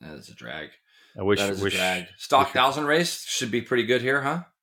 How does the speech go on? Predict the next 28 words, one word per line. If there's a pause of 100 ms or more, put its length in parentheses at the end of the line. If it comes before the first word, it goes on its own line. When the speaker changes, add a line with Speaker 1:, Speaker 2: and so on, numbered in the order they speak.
(160)
Speaker 2:
Yeah,
Stock
Thousand
should
be
really
good. (440)
And,
and
Stock
Thousand
and
Superbike
too, (160)
you
know,
in
that
Superbike
Cup. (240)
Speaker 1:
The
Superbike
Speaker 2:
Um,
Speaker 1:
Cup
right
now,
yeah. (200)
Speaker 2:
yeah,